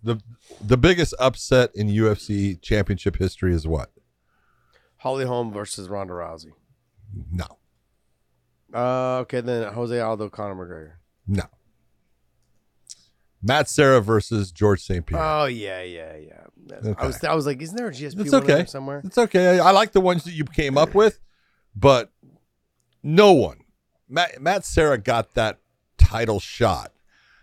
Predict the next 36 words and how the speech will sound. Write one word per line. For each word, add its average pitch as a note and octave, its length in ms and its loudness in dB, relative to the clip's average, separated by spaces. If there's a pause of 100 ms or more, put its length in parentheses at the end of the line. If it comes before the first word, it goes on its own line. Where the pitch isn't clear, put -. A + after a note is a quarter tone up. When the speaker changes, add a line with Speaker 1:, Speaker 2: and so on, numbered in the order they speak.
(160)
Speaker 1:
off A2+ 220 0
of G2 160 -4
winning A#2 340 2
the G#2+ 120 0
Ultimate G#2 480 0
Fighter, G2 560 -2 (140)
Speaker 2:
Yeah. F2 200 -14
Speaker 1:
if E2 120 -8
you F2+ 60 -2
recall. E2 440 -2 (420)
Speaker 2:
Yeah. F2 100 -20
Speaker 1:
There G2+ 120 4
was G2 180 2
two, - 160 -12
the G#2 120 0
two C3+ 240 4
weight A#2+ 200 2
classes. A2 520 -2
There F#2+ 180 0
was F2+ 160 -2
middleweight A#2+ 680 4
and F#2+ 180 -6
there F#2+ 200 -2
was - 180 -14
welterweight. A2+ 600 2 (480)
He C3 200 2
ends B2 160 0
up A2 120 2
beating A2+ 280 -2
Chris B2+ 300 0
Lytle A2+ 420 2
in G#2 220 -2
the F#2+ 260 -2 (120)
finals A2 420 0
of G#2 200 4
it, G#2+ 180 2